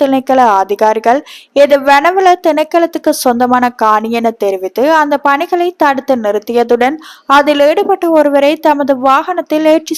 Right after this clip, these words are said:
சென்றனர். இதன்போது குறித்த காணியின் உரிமையாளர் என தெரிவிக்கப்படும் நபர் இந்த நடவடிக்கைக்கு எதிர்ப்பு வெளியிட்டுள்ளார். அத்துடன் கைது செய்யப்பட்டவரை விடுவிக்குமாறும் கோரியிருந்தார்.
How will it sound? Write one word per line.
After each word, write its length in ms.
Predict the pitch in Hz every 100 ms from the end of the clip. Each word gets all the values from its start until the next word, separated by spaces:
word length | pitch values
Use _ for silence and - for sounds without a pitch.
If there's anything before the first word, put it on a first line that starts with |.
| -
சென்றனர். 420 | 294 220 - - 247 240
இதன்போது 520 | 226 226 220 220 240 330 330
குறித்த 300 | 302 320 392 370
காணியின் 420 | 349 330 311 311 277
உரிமையாளர் 580 | 262 247 247 247 247 247
என 160 | 233 247 311 302
தெரிவிக்கப்படும் 720 | 277 311 370 370 320 320 330 262
நபர் 340 | - 196 233 302 - _ 277
இந்த 140 | 302 311 294
நடவடிக்கைக்கு 680 | 294 339 392 381 349 339 330 294
எதிர்ப்பு 300 | 277 320 339 311
வெளியிட்டுள்ளார். 560 | 311 277 240 175 - - - 208
அத்துடன் 400 | 208 214 208 269 311
கைது 280 | 285 285 359 381
செய்யப்பட்டவரை 600 | 370 359 330 311 302 302 269
விடுவிக்குமாறும் 720 | 240 240 247 254 247 247 285 339
கோரியிருந்தார். 600 | 320 277 226 180 170 -